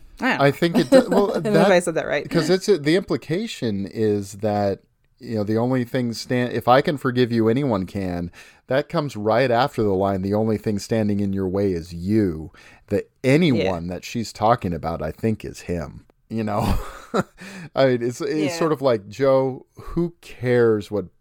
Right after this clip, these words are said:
Speaker 2: Beverly Keane or what even my parents think? I forgave you. If I did
Speaker 1: Yeah.
Speaker 2: that, you can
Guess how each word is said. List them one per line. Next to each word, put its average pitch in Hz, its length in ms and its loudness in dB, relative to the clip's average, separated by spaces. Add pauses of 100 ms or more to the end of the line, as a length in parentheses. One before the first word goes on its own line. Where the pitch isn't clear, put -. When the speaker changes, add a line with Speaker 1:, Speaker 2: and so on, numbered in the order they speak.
(140)
Speaker 2:
Beverly 151 480 0
Keane 110 680 -6 (200)
or 104 160 0
what 92 400 -4 (260)
even 151 300 -2
my 117 240 0
parents 101 760 -6
think? 78 500 -12 (200)
I 120 420 2
forgave 90 680 -4
you. - 300 -18 (420)
If 104 220 -6 (180)
I 123 380 4
did 135 200 -2
Speaker 1:
Yeah. 135 40 -12
Speaker 2:
that, 131 360 -2 (600)
you 113 800 2 (180)
can 92 600 -2